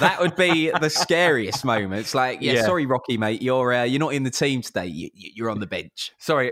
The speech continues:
Speaker 2: how much do I bench?" "No, no, no. Um,
Speaker 1: <laughs>
Speaker 2: you're actually, you're actually, you're actually on the, um, oh God."
Speaker 1: <laughs> I'd probably end up getting the people's elbow, to be honest
Speaker 2: Yeah.
Speaker 1: with you, if, if I said that to him. But, uh, I, I just think that he is somebody who's made such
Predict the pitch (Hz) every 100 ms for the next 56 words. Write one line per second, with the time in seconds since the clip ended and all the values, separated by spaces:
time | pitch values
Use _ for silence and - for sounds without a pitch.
0 | - 151 156 151 - 147 135 143 113 -
1 | - 151 131 127 131 117 123 113 101 110
2 | 110 107 - 160 180 - 123 127 147 127
3 | 127 123 127 139 127 127 123 127 120 98
4 | 123 117 107 101 104 107 98 113 98 92
5 | - - _ _ - 180 - - 139 127
6 | 170 156 143 127 - 127 120 120 131 117
7 | 113 131 127 92 80 - - 92 101 117
8 | 110 95 87 92 98 95 107 107 104 -
9 | 110 104 - - 85 98 - - - _
10 | - 120 127 127 117 67 - 156 170 185
11 | 202 196 202 165 - 147 - - - _
12 | 165 185 170 143 120 117 127 113 104 95
13 | 92 92 104 98 107 98 95 - - 139
14 | 113 - -